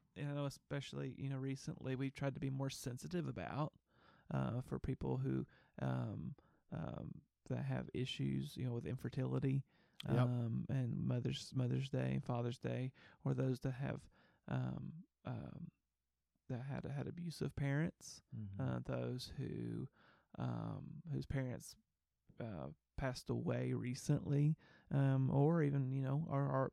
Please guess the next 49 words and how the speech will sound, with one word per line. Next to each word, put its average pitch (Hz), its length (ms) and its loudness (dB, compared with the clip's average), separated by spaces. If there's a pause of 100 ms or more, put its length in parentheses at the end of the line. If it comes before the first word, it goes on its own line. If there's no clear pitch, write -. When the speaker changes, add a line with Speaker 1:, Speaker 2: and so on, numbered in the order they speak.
Speaker 1:
have 143 140 -2
been 135 160 0
gone 135 260 2
for 135 160 0
a 131 80 0
while, 135 560 0 (360)
that, 135 180 4 (1400)
that 160 200 6
brings 151 320 4
up 147 200 6
that 165 180 -2 (580)
pain, - 300 -2
that - 140 -4
mourning, 127 600 2
which 139 140 6
is 123 60 4
Speaker 2:
Yeah. 127 140 6
Speaker 1:
hard. 190 360 8
So 151 80 4
they 139 100 6
come 170 220 6
to 143 60 6
church. 170 400 10 (640)
Church 170 260 8
isn't 147 180 6
a 135 40 4
place 156 200 4
they 147 160 0
go 156 200 12
to 151 220 8
hoping 165 360 8
to 151 100 6
feel 175 240 6
bad. 131 380 -2
<laughs> - 60 -20 (340)
You 214 160 12
know, 151 260 10
like, 143 140 2 (240)
like, 147 140 4
I'm 208 120 8
gonna 180 240 2
go 151 120 4
to 139 80 2
church 175 260 0
on 139 140 0
Mother's 143 280 0
Day 143 200 2
knowing 151 360 2
it's - 220 -4